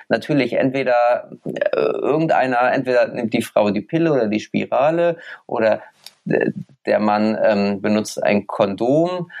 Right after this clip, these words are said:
oder halt man spricht über St-,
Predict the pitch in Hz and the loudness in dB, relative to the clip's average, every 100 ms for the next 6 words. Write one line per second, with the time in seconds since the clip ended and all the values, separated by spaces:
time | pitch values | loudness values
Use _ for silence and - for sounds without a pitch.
0 | - - - - 98 113 113 113 120 110 | -16 -6 -4 0 -2 2 2 2 2 0
1 | - 107 101 - - 127 123 107 110 110 | 0 0 0 -4 -2 -2 -2 0 2 2
2 | - - - - - 113 | -2 -12 -16 -12 0 0